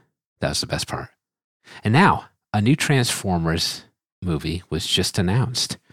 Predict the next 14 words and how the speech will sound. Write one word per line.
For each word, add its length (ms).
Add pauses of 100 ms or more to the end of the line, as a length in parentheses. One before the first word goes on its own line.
(600)
It's 140
shifting 420
the 80
timeline 640
to 140
mid-nineteen 800
nineties 420
Brooklyn. 480 (640)
It's 100
called 360
Rise 400
of 80
the 80
Beasts, 580